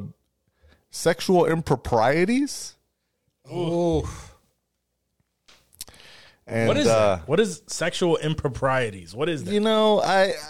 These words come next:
Speaker 1: I'm not, that's what I'm not really getting here. And, and it's like, so anyways, he issued an apology today, which, you know, I, that's where it makes me feel like this is, this is bullshit. Uh,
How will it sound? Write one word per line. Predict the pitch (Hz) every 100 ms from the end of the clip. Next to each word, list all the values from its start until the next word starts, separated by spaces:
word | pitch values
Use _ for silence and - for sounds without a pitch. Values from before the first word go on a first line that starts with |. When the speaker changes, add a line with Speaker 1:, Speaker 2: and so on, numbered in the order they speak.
| 165 196
Speaker 1:
I'm | 190 220
not, | 220 208 185 - 180 135
that's | 170 233 -
what | 240
I'm | 208 185
not | 180 165 120 -
really | 143 147 131 104
getting | 87 131 160 123
here. | 104 104 98 95 92 92
And, | 101 101 95 92 87 82 - _ _
and | - 107 - 101
it's | 101 - -
like, | 92 98 - -
so | 131 127
anyways, | 127 131 107 -
he | 120
issued | 113 - 110 95
an |
apology | 80 - 87 95 87 90
today, | - 87 87 87
which, | 82 - - - - - - - _
you | 85
know, | 78 71
I, | 82 80 76 - _ 107
that's | 87 95 107 -
where | 95 90
it |
makes | 85 92 -
me | 90
feel | 85 - 87
like | 82 82 80 - - - - - - - -
this | 87 -
is, | 78 - - -
this | 87 82
is | 87
bullshit. | 78 82 82 - 82 73 _ - - - _
Uh, | - 78 73